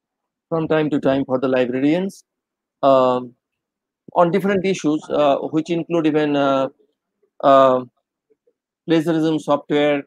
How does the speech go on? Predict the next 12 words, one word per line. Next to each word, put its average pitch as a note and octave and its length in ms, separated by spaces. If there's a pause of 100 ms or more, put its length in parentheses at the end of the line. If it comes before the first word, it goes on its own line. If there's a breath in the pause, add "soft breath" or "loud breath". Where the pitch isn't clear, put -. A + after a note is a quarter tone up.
related C#3 440
issue. C#3 360 (260)
Uh, C3 360 (120)
so C#3 360
you D3+ 140
can D3 220
attend D#3+ 360
those D#3 200
programs C#3 500
if C#3 160
your C#3 120
university, C3 720